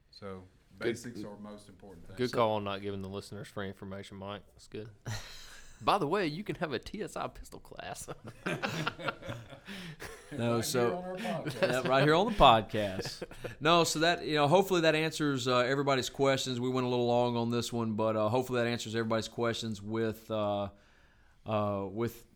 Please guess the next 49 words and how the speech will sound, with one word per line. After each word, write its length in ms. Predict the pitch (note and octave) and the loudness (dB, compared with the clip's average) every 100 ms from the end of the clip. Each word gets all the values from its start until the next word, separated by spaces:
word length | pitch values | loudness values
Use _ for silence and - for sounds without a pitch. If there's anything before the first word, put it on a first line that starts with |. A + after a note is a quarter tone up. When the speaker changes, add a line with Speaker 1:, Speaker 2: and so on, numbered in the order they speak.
| - | -10
Speaker 3:
you 120 | A#2 | -2
know, 80 | A#2 | 0
reflex 440 | A2+ D3+ D3+ C#3 | 2 0 0 -2
sights 300 | - D3+ D3+ | 0 0 0
on 140 | D#3+ B2+ | -2 -2
pistols. 480 | D#3+ E3 - G2 G#2+ | -2 -2 -6 -8 0
Yes, 380 | C3 B2+ - | 4 4 2
there, 220 | A#2+ A#2 A#2 | 0 0 2
there's 200 | A#2 G#2+ | 0 -2
a 40 | |
lot 280 | G#2 A#2+ C3 | -2 0 0
of 80 | B2+ | 0
pros. 520 | C3 C3 C3 B2+ A#2 | 4 4 6 4 2
They're 80 | G#2+ | 0
very 200 | A2+ A#2+ | 2 2
beneficial. 800 | B2 A#2+ B2 B2 A#2 B2 A#2 - - - | 0 -2 0 -2 0 -2 -2 -6 -20 -12
Um, 340 | A2 A2+ G#2+ G#2+ | -4 -2 0 2
we 120 | C3+ | 4
use 360 | B2+ C3 C3+ | 4 2 0
'em. 120 | C3+ A#2+ | -2 -4
We 100 | A2 | -4
train 260 | B2+ B2 | -2 -2
a 40 | B2 | 0
lot 120 | B2 | -2
of 60 | |
people 220 | A#2+ B2 A#2+ | 0 -2 -2
that 80 | |
use 260 | A#2 B2 A#2+ | -2 -4 -4
'em. 160 | B2 A#2+ - _ _ | -6 -8 -16 _ _
Uh, 420 | A2 G#2+ G#2 G2 | -2 0 2 0
f-, 180 | F#2+ - - | -6 -14 -4
hopefully 360 | B2 A#2+ B2 | -4 0 0
that 80 | A#2 | 2
helps. 280 | A#2+ A#2+ A#2+ | 2 0 -2
And 120 | A#2 | 0
then, 320 | A#2 A#2 A2 - - _ _ - | 0 0 -2 -8 -18 _ _ -14
uh, 80 | G#2+ | -2
there, 180 | C3 | -2
there 140 | B2+ C3+ | 2 4
are 140 | D3+ | 6
a 60 | C#3+ | 4
lot 140 | C#3+ | 2
of 80 | C3+ | 0
cons. 420 | C3 C3+ F#2 F#2+ | -4 -4 -6 -8
There 260 | A#2 A2+ A2 | -4 -2 -2
are 40 | |
cons 460 | G#2 A#2+ B2+ B2 - | -2 -2 0 -2 -2
to 240 | B2+ B2 | -2 0
'em. 160 | A#2+ | -2